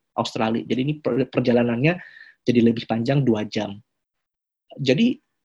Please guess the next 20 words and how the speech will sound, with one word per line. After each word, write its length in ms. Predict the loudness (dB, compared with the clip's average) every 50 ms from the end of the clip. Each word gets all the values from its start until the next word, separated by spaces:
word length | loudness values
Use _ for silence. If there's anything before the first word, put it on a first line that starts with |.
| _ _ _ _ _ _ _
Israel 320 | -4 0 2 4 4 6
tuh 160 | 4 2 2
tahu 320 | 2 2 4 6 6 6 6
bahwa 320 | 4 2 0 -4 -6 -8 -10 _ _ _ _ _ -2
sooner 320 | 2 6 6 6 6 6
or 160 | 4 4 4
later 240 | 4 4 2 0 0
tuh 120 | 0 2
mereka 200 | 2 2 4 2
harus 240 | 2 2 2 0 0
bersahabat 480 | -2 -2 0 0 0 2 2 2 2 2
dengan 160 | 0 0 0
Indonesia 560 | -2 -2 -2 -2 -2 -2 -4 -2 -2 -2 -2
karena 240 | -2 -4 -4 -4 -6
ini 160 | -8 -6 -2
potensi 400 | -2 0 0 0 -2 -2 -2 -4
yang 80 | -4 -2
sangat 320 | -2 -2 -2 -4 0 0
besar. 320 | 0 0 0 0 -2 -2 0
Kalau 320 | 0 0 0 0 -2 -4